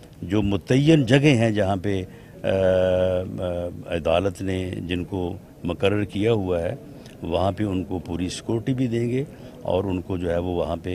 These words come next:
अ, एहतजाज का जो है वो मौका देंगे। लेकिन अगर वो चढ़ाई करने आ रहे हैं, अगर वो इस्लामाबाद पे चढ़ दौड़ने के लिए आ रहे हैं तो फिर ये बात वो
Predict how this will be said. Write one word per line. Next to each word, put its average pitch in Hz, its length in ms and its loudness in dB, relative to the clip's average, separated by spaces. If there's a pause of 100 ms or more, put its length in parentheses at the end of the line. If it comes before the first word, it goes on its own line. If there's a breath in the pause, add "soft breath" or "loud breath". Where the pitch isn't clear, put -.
अ, - 440 -12
एहतजाज 90 680 0
का 98 140 -4
जो 87 140 -2
है 85 60 0
वो 85 120 0
मौका 76 300 -2
देंगे। 73 340 -8 (340 loud breath)
लेकिन 101 260 2
अगर 143 220 8
वो 147 140 6
चढ़ाई 101 480 4
करने 156 340 8
आ 156 140 8
रहे 165 220 2
हैं, 165 200 -6 (920)
अगर 123 260 6
वो 143 260 10
इस्लामाबाद 131 680 6
पे 127 80 2
चढ़ 160 260 4
दौड़ने 110 420 4
के 151 100 0
लिए 143 160 4
आ 139 100 8
रहे 147 120 4
हैं 156 80 0
तो 151 100 0
फिर 143 220 2
ये 147 180 2 (100)
बात 131 340 6
वो 143 360 4